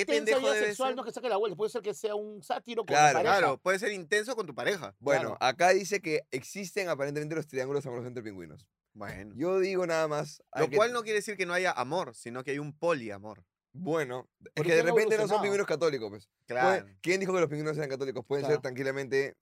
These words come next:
Speaker 2: Budistas.
Speaker 3: musulmanes, budistas,
Speaker 2: Mus-,
Speaker 1: Claro.
Speaker 3: no pasa
Speaker 2: musulmanes,
Speaker 3: nada.
Speaker 2: claro,
Speaker 1: Claro.
Speaker 2: claro, claro. Son pingüino badani.
Speaker 3: Claro,
Speaker 1: Porque
Speaker 2: El pingüino,
Speaker 3: claro,
Speaker 2: el pingüino
Speaker 3: sí.
Speaker 2: badani
Speaker 1: tiene
Speaker 2: tiene
Speaker 1: siete
Speaker 2: va-,
Speaker 1: esposas.
Speaker 2: claro,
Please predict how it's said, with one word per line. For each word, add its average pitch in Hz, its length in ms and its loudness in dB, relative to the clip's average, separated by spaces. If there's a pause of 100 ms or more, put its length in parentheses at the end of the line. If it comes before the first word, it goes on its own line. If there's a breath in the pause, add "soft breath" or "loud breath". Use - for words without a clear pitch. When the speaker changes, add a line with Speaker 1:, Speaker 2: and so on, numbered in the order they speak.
Speaker 2:
Budistas. 147 500 0
Speaker 3:
musulmanes, 127 440 -2
budistas, 120 220 -2
Speaker 2:
Mus-, 135 80 -6
Speaker 1:
Claro. 214 200 2
Speaker 3:
no 160 40 -2
pasa 151 80 -6
Speaker 2:
musulmanes, 139 300 2
Speaker 3:
nada. 110 160 -4
Speaker 2:
claro, 143 320 4
Speaker 1:
Claro. 180 220 -2
Speaker 2:
claro, 147 240 0
claro. 151 320 -2 (380)
Son 165 280 -4
pingüino 147 320 0
badani. 135 480 2
Speaker 3:
Claro, 139 420 4
Speaker 1:
Porque 165 160 2
Speaker 2:
El 175 60 8
pingüino, 196 260 8
Speaker 3:
claro, 196 220 8
Speaker 2:
el 147 100 8
pingüino 214 260 8
Speaker 3:
sí. 196 60 10
Speaker 2:
badani 202 200 8
Speaker 1:
tiene 202 160 0
Speaker 2:
tiene 170 200 0
Speaker 1:
siete 151 140 2
Speaker 2:
va-, 143 40 -2
Speaker 1:
esposas. 156 440 -8
Speaker 2:
claro, 156 400 4